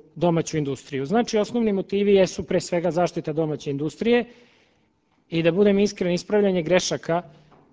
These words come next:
koje su nastale usvajanjem akcionog plana, a sećamo se toga kada su neke grupe proizvoda dobile negativnu efektivnu stopu zaštite. Konkretno, imali smo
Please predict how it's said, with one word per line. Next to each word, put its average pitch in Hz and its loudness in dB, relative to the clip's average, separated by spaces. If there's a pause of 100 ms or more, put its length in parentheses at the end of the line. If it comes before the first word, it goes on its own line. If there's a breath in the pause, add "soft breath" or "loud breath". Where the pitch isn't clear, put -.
(220)
koje 170 0
su 175 -6
nastale 180 0
usvajanjem 175 0
akcionog 170 -4
plana, 165 -2 (200)
a 131 -12
sećamo 165 -4
se - -12
toga 175 0
kada 165 -2
su 196 -2 (320 loud breath)
neke 208 0
grupe 185 2
proizvoda 165 0
dobile 170 2
negativnu 190 2
efektivnu 170 -2
stopu 165 -2
zaštite. 135 -8 (520 soft breath)
Konkretno, 208 2
imali 190 0
smo 180 -4